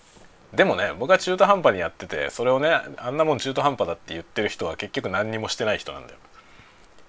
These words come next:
あのね、何かをちゃんとやってアウトプットを出してる人は人のやってることにとやかく言わないよね。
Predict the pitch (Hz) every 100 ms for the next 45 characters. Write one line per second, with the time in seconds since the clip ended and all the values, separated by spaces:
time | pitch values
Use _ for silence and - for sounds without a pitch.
0 | - - 92 92 85 78 127 185 143 101
1 | - 139 131 117 104 - 135 104 76 110
2 | 131 143 151 - 90 82 107 - 76 69
3 | - 76 76 - 147 143 139 131 147 135
4 | 131 110 82 101 82 78 71 71 71 69
5 | 65